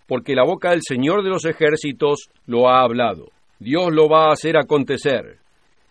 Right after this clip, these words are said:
El gobierno justo bajo Jesucristo es la única respuesta verdadera.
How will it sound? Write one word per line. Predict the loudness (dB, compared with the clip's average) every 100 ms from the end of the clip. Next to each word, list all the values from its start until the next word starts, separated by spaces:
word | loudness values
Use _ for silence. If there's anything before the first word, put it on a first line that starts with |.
| _
El | -6 -4
gobierno | -2 0 -2 0 -2
justo | 0 -2 -4 -2 0
bajo | 0 -2 -4
Jesucristo | -6 -6 -6 -6 -6 -6 -4 -2
es |
la | 0
única | 0 0 -2 -2
respuesta | -2 -2 -2 -4 2 4
verdadera. | 4 4 2 4 4 2 -6